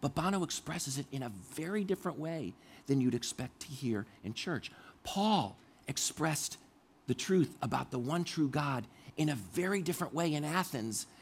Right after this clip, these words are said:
than he would have done if he were in a Jewish synagogue. So in Acts seventeen, Paul is saying to the Athenians, "You're looking for this God." And he goes on and he says, he starts talking about this God and he says,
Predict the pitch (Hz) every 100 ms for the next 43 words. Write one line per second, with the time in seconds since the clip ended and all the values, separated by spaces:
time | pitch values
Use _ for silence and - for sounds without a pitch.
0 | - 147 135 117 143 180 120 113 104 104
1 | - - - 139 120 113 113 110 110 -
2 | - - 117 98 110 107 - - 139 139
3 | 113 104 - - - - _ _ - -
4 | - _ _ _ - - _ - - 165
5 | 143 156 147 156 - - 165 160 147 156
6 | 151 - 151 165 143 113 156 147 131 127
7 | 117 113 147 156 147 113 104 - - -
8 | - - 135 208 190 123 165 175 160 -
9 | 127 123 90 147 - 127 127 127 101 -
10 | - _ - - 131 - 165 131 156 135
11 | 156 190 175 135 - - - - 151 147
12 | - 147 135 127 - - - - 135 165
13 | 160 - 147 165 165 143 131 139 127 151
14 | 143 143 123 113 -